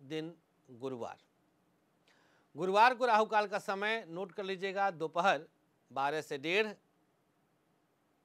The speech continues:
गुरुवार को राहु काल का समय नोट कर लीजिएगा, दोपहर डेढ़ बजकर, डेढ़ बजे से लेकर तीन बजे तक, और गुलिक काल का समय रहेगा सुबह नौ बजे से लेकर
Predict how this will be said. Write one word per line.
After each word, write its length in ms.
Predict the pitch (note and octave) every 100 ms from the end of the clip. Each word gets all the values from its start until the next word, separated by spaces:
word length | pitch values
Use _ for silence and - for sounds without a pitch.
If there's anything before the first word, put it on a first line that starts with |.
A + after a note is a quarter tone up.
| _ _ _ _ _ _ _ _ _ _ -
गुरुवार 400 | D3 G3+ A3 C4
को 120 | A#3+
राहु 180 | A#3+ A3+
काल 220 | A3+ A3
का 140 | G#3 G3
समय 240 | A3 G#3
नोट 140 | G#3
कर 140 | - G3+
लीजिएगा, 380 | G3 G3 G3 G3+
दोपहर 380 | F3+ E3+ F3+
डेढ़ 260 | D#3+ E3 G3
बजकर, 440 | F3+ E3+ - F3 E3+ - _
डेढ़ 240 | B2 F#3
बजे 260 | F#3 F3 F3+
से 180 | F3 F3
लेकर 320 | E3 D#3+ F3 E3 -
तीन 200 | E3+ F#3
बजे 220 | F3+ F3+
तक, 200 | G#3+ A3 _ _ _ _ _ _ _ _ _ _ _ _ _ _ _ _ _ _ _ _ _ _ _
और 320 | C#3+ D3+ C3 -
गुलिक 300 | C#3 E3+ G#3+ A3
काल 140 | G#3
का 120 | G3+
समय 280 | G3 G3 G3
रहेगा 360 | F#3+ F#3+ G3 F#3+
सुबह 460 | - F#3 G#3+ D3+ A3 _ _ _ _ _ -
नौ 280 | D#3+ B3+
बजे 240 | B3 G#3 G3+
से 140 | G3
लेकर 420 | E3+ E3 F3 F3+